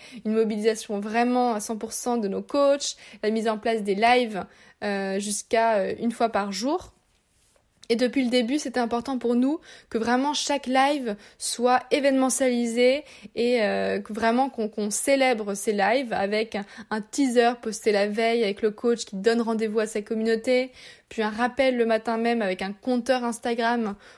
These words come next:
pour que les personnes s'inscrivent et reçoivent la notification dès que le cours démarre, et ça a marché. Donc voilà, on a également créé une cagnotte pour nos coachs Punch afin que notre communauté puisse les remercier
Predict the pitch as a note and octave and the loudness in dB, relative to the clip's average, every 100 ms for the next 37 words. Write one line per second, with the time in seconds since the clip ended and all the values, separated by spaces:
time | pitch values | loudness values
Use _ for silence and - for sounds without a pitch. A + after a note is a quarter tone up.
0 | _ A3+ G#3+ A#3 A3+ A3 _ _ - A3+ | _ -8 -2 2 2 -2 _ _ -2 -2
1 | A3+ - B3 A#3 - B3 A#3 - C#4+ C4+ | 0 2 2 2 -2 -4 -4 -6 -4 -2
2 | G3+ G3+ A#3 A3+ B3 A#3+ G#3+ G#3 G#3+ A3 | -2 0 -2 0 -2 0 -4 -6 -12 -4
3 | A3+ A3+ A#3+ A#3 - - - G#3+ C4+ C4 | -2 -2 -4 -6 -10 -20 -8 -2 0 -2
4 | B3 A3+ A3 G3+ G3 G#3+ C4+ A3+ - - | 0 0 2 2 2 0 -2 -6 -12 -4
5 | B3 A#3+ A#3+ G#3+ G3 - G3+ - _ _ | -4 2 2 2 0 -2 -8 -10 _ _
6 | _ _ _ _ _ _ _ - - A3+ | _ _ _ _ _ _ _ -16 -6 -2
7 | G#3 G3 A3 B3+ A3+ G#3 G#3+ A3 A3+ A3+ | 0 2 2 2 2 2 2 2 0 -2
8 | - C4+ B3+ B3 A3+ G#3 G#3+ - - - | 0 2 2 0 0 0 -2 -4 -14 -20
9 | - _ - G#3+ G3+ G3+ C4 C#4+ - - | -20 _ -4 -2 -2 2 2 2 -2 -8
10 | - A3+ C4 - G#3 G#3 G#3 G#3 G3+ A3 | -2 0 0 -4 -6 -8 -4 -6 -4 -2
11 | G#3+ G#3 A#3 G#3+ G#3 G3+ A3+ A3+ A3 - | -2 -2 -6 -8 -8 -6 -2 0 0 -2
12 | - B3+ | -2 -2